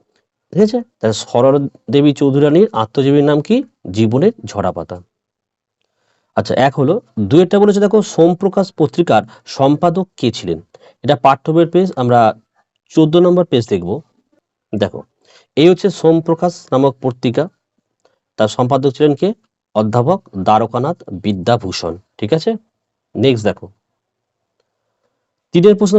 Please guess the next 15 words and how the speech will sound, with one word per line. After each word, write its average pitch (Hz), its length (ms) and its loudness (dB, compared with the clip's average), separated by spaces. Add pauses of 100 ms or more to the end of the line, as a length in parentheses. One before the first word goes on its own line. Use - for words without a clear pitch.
বলছে, 202 160 2 (100)
দেখো, 156 140 2 (140)
একাত্তরের 185 560 -2
ডায়েরি 127 260 2 (260)
আত্মজীবনীর 147 920 0 (360)
রচয়িতা 127 540 0
কে? 90 100 -8 (1000)
এটা 151 140 0
আমরা 180 220 0
পাঠ্য 135 260 0
বইয়ের 170 180 2
পেজ 170 120 2 (200)
এগারো 123 260 4
দেখে 139 200 0
নেব। 147 120 -2